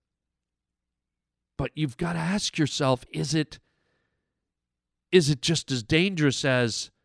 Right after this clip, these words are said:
the atomic bomb or the nuclear bomb? Is it a new threat?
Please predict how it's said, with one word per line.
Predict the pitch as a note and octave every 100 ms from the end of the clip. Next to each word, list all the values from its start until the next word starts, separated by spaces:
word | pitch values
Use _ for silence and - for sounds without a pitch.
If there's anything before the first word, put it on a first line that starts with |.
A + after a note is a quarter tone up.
| _ _ _ _ -
the | C3
atomic | C3 - C#3 B2+ A2+ -
bomb | B2+ A2+ G2+ F2+ _ -
or | B2+
the | B2+
nuclear | B2 A#2+ - A2+ G#2
bomb? | A#2+ A#2 C3
Is | C3+
it | D#3
a | D#3
new | D3 A3+
threat? | A3+ - C#3+ G2+ -